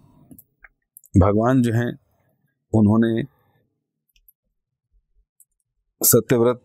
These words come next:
को, अब जो है जब सत्यव्रत ने देखा कि भगवान ने इस प्रकार की लीला करी है, तो अब उन्होंने जो है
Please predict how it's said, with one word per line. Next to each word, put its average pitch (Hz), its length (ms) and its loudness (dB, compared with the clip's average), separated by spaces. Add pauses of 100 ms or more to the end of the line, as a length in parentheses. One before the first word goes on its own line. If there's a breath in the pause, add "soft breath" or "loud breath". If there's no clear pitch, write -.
को, 104 320 -2 (320)
अब 113 160 0
जो 104 120 2
है 107 180 -4 (760)
जब 95 220 2
सत्यव्रत 110 400 -2
ने 110 120 -4
देखा 107 260 -4
कि 113 140 -6
भगवान 98 320 -4
ने 107 80 -2
इस 98 120 -8
प्रकार 104 320 -4
की 107 80 -8
लीला 95 240 -2
करी 104 260 -6
है, 95 180 -6 (520)
तो 104 80 2
अब 120 240 0
उन्होंने 113 360 -2
जो 98 120 -2
है 110 220 -4